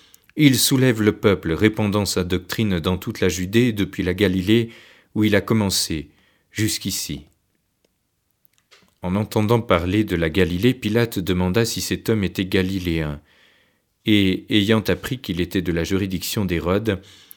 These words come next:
il le renvoya à Hérode, qui se trouvait aussi à Jérusalem en ces jours-là.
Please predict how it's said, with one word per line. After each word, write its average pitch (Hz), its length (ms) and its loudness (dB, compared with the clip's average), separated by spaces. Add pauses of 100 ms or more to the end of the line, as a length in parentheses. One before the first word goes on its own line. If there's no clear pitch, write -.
(380)
il 117 160 0
le 117 80 4
renvoya 117 480 4
à 101 240 -2
Hérode, 85 680 0
qui 95 120 -6
se - 120 -4
trouvait 92 480 -4
aussi 92 360 -2
à 87 60 2
Jérusalem 90 600 0
en 82 60 -2
ces 87 160 -4
jours-là. 76 520 -6